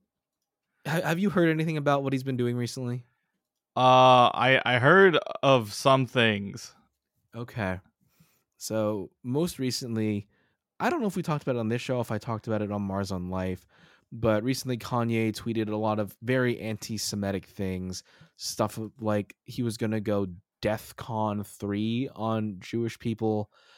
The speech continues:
Speaker 1: um, saying things like, "Oh, if only people knew that I was Jewish, then they would let me say all these things." Um,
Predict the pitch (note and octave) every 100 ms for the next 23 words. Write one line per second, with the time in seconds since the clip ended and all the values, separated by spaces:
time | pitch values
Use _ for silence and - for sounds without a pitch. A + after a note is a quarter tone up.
0 | _ _ G2+ F#2+ F#2 F2+ C2+ - _ -
1 | - G#2+ G#2 G#2 G2 G2 F#2+ _ - A#2
2 | G#2+ G#2+ A2 G#2+ A#2 A2 G#2+ A2+ A2 G2+
3 | G2+ G2 G2+ A2 G#2 G2+ - G#2 G2+ G2
4 | - _ _ _ _ A#2+ A2+ G#2+ G#2+ G#2+
5 | G#2 E2 A#2 A#2 A2+ A2+ A2+ B2+ A2 A2+
6 | - A2+ G#2 G#2 G#2 - - B2 A#2 A2+
7 | A2+ - - _ _ _ G2+ G2+ G2 G2+